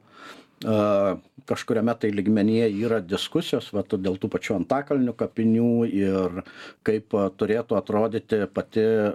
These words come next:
laidotuvių ceremonija Lietuvoje. Ar, ar tai turėtų būti kaip tiesiog civilio žmogaus laidotuvės, tradicinės, ar vis dėlto tai turėtų būt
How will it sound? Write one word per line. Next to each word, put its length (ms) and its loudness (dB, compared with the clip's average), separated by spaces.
laidotuvių 640 -2
ceremonija 640 0
Lietuvoje. 720 0
Ar, 300 0
ar 280 0
tai 200 -2
turėtų 460 -2
būti 420 -2
kaip 360 -2
tiesiog 400 -2
civilio 400 0
žmogaus 560 0
laidotuvės, 800 0
tradicinės, 840 0
ar 240 0
vis 160 -2
dėlto 320 -2
tai 140 -2
turėtų 340 -2
būt 280 -2